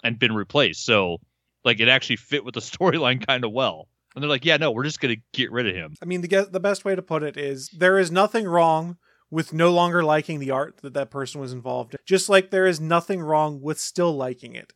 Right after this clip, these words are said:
Speaker 2: that that person was involved. It, it, it's not wrong to still say, "I like these shows," despite the fact that he's terrible. Just have that understanding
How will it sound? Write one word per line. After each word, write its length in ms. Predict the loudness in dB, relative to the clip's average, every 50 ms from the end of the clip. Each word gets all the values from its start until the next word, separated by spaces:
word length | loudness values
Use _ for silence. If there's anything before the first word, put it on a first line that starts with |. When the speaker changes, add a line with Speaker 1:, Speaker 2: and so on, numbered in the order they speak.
| _ _ _ _
Speaker 2:
that 120 | -12 -8
that 220 | -6 -6 -8 -8 _
person 380 | -10 -10 -10 -10 -12 -14 -12
was 180 | -10 -10 -10 -10
involved. 420 | -12 -10 -8 -6 -6 -6 -8 -10 _ _ _ -10
It, 140 | -10 -8
it, 140 | -6 -6 -4 -4
it's 200 | -4 -4 -2 0
not 300 | 0 2 2 0 0 0
wrong 420 | 2 2 4 2 0 -2 -6 -8
to 80 | -10 -10
still 220 | -10 -8 -8 -8
say, 160 | -6 -6 -4
"I 160 | -2 -2 -2
like 320 | 0 0 -2 -2 -4 _ -12
these 160 | -12 -12 -10
shows," 540 | -10 -6 -4 -2 -2 -2 -2 -6 -10 -16 -18
despite 480 | -14 -12 -12 -8 -6 -6 -6 -6 -8
the 80 | -12 -16
fact 400 | -10 -6 -6 -6 -6 -8 _ -20
that 100 | -20 -20
he's 220 | -18 -18 -16 -12
terrible. 500 | -6 -4 -2 -2 -2 -6 -10 -14 -20 -20 _ _ _ _ _ -8
Just 260 | -8 -8 -8 -4 0
have 200 | 0 0 2 2
that 140 | 0 0 0
understanding 880 | 0 -2 -4 -6 -8 -8 -6 -4 -4 -4 -4 -4 -6 -6 -8 -8 -10